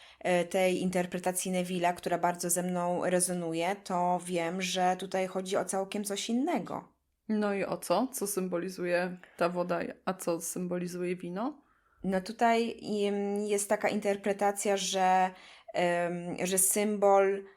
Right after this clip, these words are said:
Speaker 1: mm, zmiany ludzkiej świadomości z materialnej, czyli z wody, na duchową,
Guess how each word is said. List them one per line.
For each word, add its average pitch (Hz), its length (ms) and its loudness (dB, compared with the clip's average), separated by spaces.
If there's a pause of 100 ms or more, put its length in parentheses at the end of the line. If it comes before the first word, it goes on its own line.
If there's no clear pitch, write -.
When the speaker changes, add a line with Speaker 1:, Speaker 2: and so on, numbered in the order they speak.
(280)
Speaker 1:
mm, 180 480 -2
zmiany 196 380 4
ludzkiej 202 300 2
świadomości 202 1120 2
z 180 80 2
materialnej, 190 960 4
czyli 185 460 0
z 180 120 2
wody, 180 520 2 (600)
na 196 180 2
duchową, 190 800 2